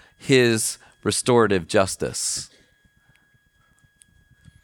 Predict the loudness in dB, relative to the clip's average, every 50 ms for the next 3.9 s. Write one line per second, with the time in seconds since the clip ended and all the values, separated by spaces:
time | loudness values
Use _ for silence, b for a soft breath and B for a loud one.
0 | _ _ _ _ _ _ _ _ _ _ _ _ _ _ _ 0 2 2 4 6
1 | 6 6 6 6 4 2 2 0 0 4 4 4 4 4 2 2 4 2 2 2
2 | 0 -4 0 0 2 2 4 2 2 0 0 0 -2 2 2 4 4 4 2 0
3 | -2 0 0 0 0 0 -4 2 2 2 2 2 2 2 0 0 0